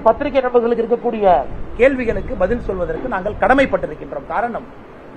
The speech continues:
வாக்குப்பதிவுக்கு பிறகு, வாக்குப்பதிவு, வாக்கு எண்ணிக்கைக்கு பிறகு நம்முடைய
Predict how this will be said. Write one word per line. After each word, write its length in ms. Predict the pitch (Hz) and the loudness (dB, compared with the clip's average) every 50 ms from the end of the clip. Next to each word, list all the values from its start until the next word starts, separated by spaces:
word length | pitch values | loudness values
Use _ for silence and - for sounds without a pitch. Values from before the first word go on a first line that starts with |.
| - - - - - - - - - - - 147 | -20 -20 -20 -18 -18 -18 -18 -18 -18 -8 0 2
வாக்குப்பதிவுக்கு 800 | 190 226 269 269 - 269 - - 220 196 226 208 208 196 - 185 160 - | 4 4 4 2 -2 -6 -6 -4 -6 -4 -6 -6 -8 -8 -8 -10 -10 -6
பிறகு, 260 | 202 220 240 233 160 156 151 | -4 -2 -2 -2 -2 -2 -2
வாக்குப்பதிவு, 540 | 165 190 190 - 185 - 175 175 185 190 214 214 - | 0 -2 -2 -4 -6 -6 -4 -4 0 2 2 2 4
வாக்கு 220 | 170 185 208 214 214 180 165 | 2 2 0 0 -2 -4 -2
எண்ணிக்கைக்கு 400 | 190 214 233 226 - 185 - 185 - - | 0 0 -2 -2 -4 -8 -10 -8 -4 0
பிறகு 260 | 208 247 254 196 156 - - - - - - - - - - - - - - - | 2 2 2 0 -2 -6 -6 -8 -10 -12 -16 -18 -20 -18 -18 -20 -20 -20 -14 -12
நம்முடைய 300 | 165 175 185 180 175 180 | -8 -6 -4 -4 -2 -2